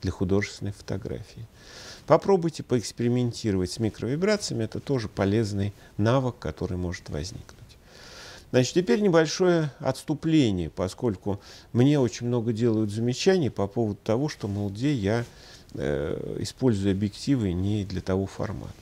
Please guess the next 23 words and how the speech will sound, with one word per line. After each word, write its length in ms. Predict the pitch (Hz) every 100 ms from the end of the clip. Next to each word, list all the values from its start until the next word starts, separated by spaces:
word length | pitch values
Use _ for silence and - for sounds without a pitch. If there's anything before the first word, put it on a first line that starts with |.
| - -
Но 140 | 151
это 120 | 175
не 80 | 143
совсем 460 | 131 123 - 135 127
так, 260 | - - - - - - - - -
потому 320 | 113 113 113
что, 160 | - 113
например, 560 | 98 113 120 113 98 - - - - -
э, 180 | - 98
перископ 640 | 131 127 127 - 202 202 - - -
сто 200 | - 120
двадцать 420 | 104 104 92 -
миллиметров, 720 | 110 101 104 87 78 143 135
он 220 | 147 180 151
вообще 320 | 113 - 165
был 160 | 139
приспособлен 800 | 110 - - 107 107 165 165 110
для 200 | 98 110
вот 140 | 107 -
такого 420 | 101 - 151 107
размера 560 | 92 95 107 120 113 113 - - - -
картинок, 560 | 117 - - 73 - -
ну, 300 | 170 202 170